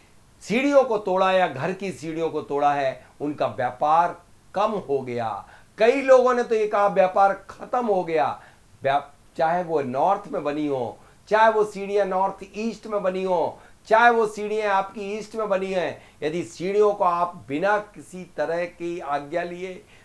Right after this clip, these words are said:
बिना किसी विधि विधान के तोड़ते हो, तो आप जीवन के संकट में, व्यापार के संकट में, और कोई संकट नहीं, सबसे बड़ा संकट होगा आपका व्यापार का।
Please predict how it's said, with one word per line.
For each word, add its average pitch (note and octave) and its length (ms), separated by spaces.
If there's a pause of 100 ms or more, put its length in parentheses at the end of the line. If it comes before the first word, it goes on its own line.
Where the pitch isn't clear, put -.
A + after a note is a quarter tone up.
(120)
बिना F#3 320
किसी F#3 320
विधि D3+ 300
विधान D3+ 420
के E3+ 140
तोड़ते D#3+ 400
हो, D3+ 320 (240)
तो D#3 60
आप E3 380
जीवन E3 300
के E3 140
संकट D#3+ 500
में, C#3 80
व्यापार D3 440
के D3+ 160
संकट B2 420
में, A2+ 80 (260)
और A3+ 220
कोई A3+ 220
संकट G3 400
नहीं, D3 180 (340)
सबसे A#3 320
बड़ा G#3 220
संकट F3 400
होगा D#3+ 200
आपका D3+ 340
व्यापार D3 480
का। - 280